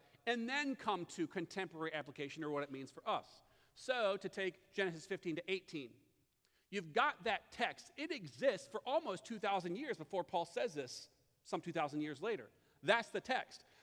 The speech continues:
The context of Genesis fifteen through eighteen is God's covenant with Abraham. What's the significance of that? Well, we come to biblical elaboration. What else does the Bible say about it?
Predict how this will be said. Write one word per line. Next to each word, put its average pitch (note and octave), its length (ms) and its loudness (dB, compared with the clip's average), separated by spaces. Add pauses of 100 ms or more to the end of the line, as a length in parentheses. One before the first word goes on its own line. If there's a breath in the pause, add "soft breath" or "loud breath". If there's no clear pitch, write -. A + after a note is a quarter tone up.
The G#3 120 6
context B3 720 2
of D#3 80 -8
Genesis F3 320 0
fifteen E3 320 -2
through D3+ 160 -2
eighteen C#3+ 480 -6 (220 loud breath)
is G#3 120 6
God's G#3+ 300 6
covenant A3 520 2
with G#3+ 200 4 (380)
Abraham. G3 560 4 (580)
What's A#3 300 6
the C#4 60 -10
significance A3+ 800 0
of F3 200 0
that? D3 200 0 (320 soft breath)
Well, A3 140 8
we D4 100 -2
come B3 220 2
to C4+ 120 -2
biblical G3+ 540 6
elaboration. G3 760 2
What G#3 200 6 (100)
else G#3+ 220 2
does G3+ 160 0
the G#3+ 80 2
Bible F3+ 260 2
say C#4+ 240 -2
about E3+ 300 6
it? A2+ 80 -6